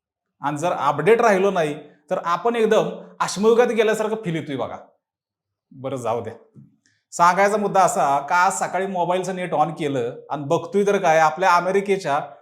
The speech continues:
डोनाल्ड तात्याच्या बातम्यांनी समजा मार्केट जाम केलंय. जिकडे तिकडे Insta-वर, Facebook-वर स्क्रोल करतोय तर तिकडे रागानं लाल झालेल्या डोनाल्ड तात्याचा फोटो आणि व्हिडिओ नुसतं डोळ्यासमोर यायला लागलं. आता म्हटलं, जोवर इलेक्शनमध्ये पडत होतं तोवर तात्या चिडचिड करते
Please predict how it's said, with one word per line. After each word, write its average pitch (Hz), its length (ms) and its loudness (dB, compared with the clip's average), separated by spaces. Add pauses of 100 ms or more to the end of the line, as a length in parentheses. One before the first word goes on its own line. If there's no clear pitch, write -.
(100)
डोनाल्ड 196 480 4
तात्याच्या 214 320 2
बातम्यांनी 202 400 0
समजा 202 260 -6
मार्केट 180 440 0
जाम 160 240 -2
केलंय. 113 320 -12 (720)
जिकडे 202 340 2
तिकडे 233 300 2
Insta-वर, 214 420 0
Facebook-वर 202 460 -2
स्क्रोल 196 340 -2
करतोय 190 360 -2
तर 190 100 -4
तिकडे 180 220 -4
रागानं 180 380 0
लाल 175 300 0
झालेल्या 156 420 -4 (380)
डोनाल्ड 160 400 0
तात्याचा 170 400 -2
फोटो 147 200 -4
आणि 175 100 -8
व्हिडिओ 147 260 -4
नुसतं 165 260 -10
डोळ्यासमोर 143 400 -4
यायला 131 320 -4
लागलं. 98 300 -10 (880)
आता 127 220 -4
म्हटलं, 160 220 -4
जोवर 180 280 -2
इलेक्शनमध्ये 202 640 0
पडत 202 280 0
होतं 190 420 -2
तोवर 196 200 0
तात्या 190 360 0
चिडचिड 208 380 -2
करते 156 280 -2